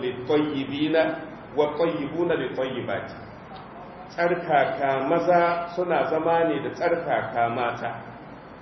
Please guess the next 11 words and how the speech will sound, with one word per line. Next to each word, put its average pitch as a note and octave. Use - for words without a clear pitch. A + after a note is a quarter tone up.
Saboda F#3
haka F#3
yasa F3+
manzon E3
Allah F3+
ya D#3
ce, -
"Ad-dayyusu D#3+
la F3
yadkhulul E3
janna." C#3